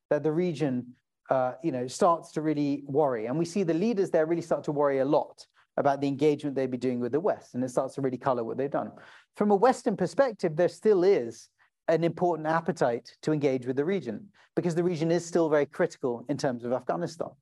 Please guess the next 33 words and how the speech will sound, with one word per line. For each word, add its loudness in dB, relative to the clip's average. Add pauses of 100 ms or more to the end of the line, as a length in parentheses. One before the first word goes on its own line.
(1300)
But 4
I 0
think -4
the 4
other 2
thing -4
which -6
we -2
really -2
start -2
to, -2
uh, -4
uh, -8
starts -4
to -10
change -4
more, 0
and -2
I 0
think -8
there's -2
two -4 (220)
important -2
markers 2
that 0
I 2
would, -4
I -2
would -2
indicate 0
here. 0
And -4
here, 0